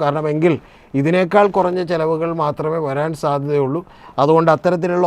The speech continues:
ഓപ്ഷനുകളൊക്കെ നമുക്ക് നോക്കാവുന്നതാണ്. ശശി തരൂർ നമുക്കറിയാം എം പി ആയതിനു ശേഷം ഏതാണ്ട്, ഏഹ്, ഒരു ഒന്നര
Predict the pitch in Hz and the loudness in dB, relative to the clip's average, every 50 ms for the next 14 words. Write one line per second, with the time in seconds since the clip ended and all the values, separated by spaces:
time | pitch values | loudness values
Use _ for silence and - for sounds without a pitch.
0 | 160 156 143 - - 185 185 185 180 180 175 180 175 170 170 165 170 160 151 147 | 2 2 2 0 -4 -6 -4 -2 -2 -2 -2 -2 -2 -2 -2 -2 -2 -2 -2 -2
1 | - - 151 147 143 139 135 123 123 120 123 160 165 - _ _ - - - _ | 0 0 0 0 0 0 0 -2 -2 -2 -4 -8 -12 -16 _ _ -20 -20 -20 _
2 | _ - - 165 151 143 143 185 175 165 202 190 185 185 190 180 180 - 170 160 | _ -6 0 0 2 4 4 4 4 4 2 2 4 4 2 2 0 -2 -2 -2
3 | 165 170 156 180 165 165 165 165 170 165 151 147 151 143 180 175 170 170 165 170 | -2 0 0 0 2 2 2 2 2 2 0 0 0 0 2 4 4 4 4 2
4 | 165 170 170 175 160 - 165 147 143 127 165 165 160 147 147 147 147 147 151 156 | 0 -4 -6 -6 -6 -6 -4 -4 -4 -4 -4 -4 -4 -4 -2 -2 -2 -2 -2 -2
5 | 160 165 170 160 156 - - - - - - - - 139 143 143 147 143 143 143 | -2 -2 -2 -2 -6 -12 -20 -20 -20 -20 -12 -6 -2 0 0 2 2 2 0 0
6 | 143 143 143 147 156 156 156 151 151 156 175 180 196 | 0 0 0 0 2 2 0 0 0 0 0 0 0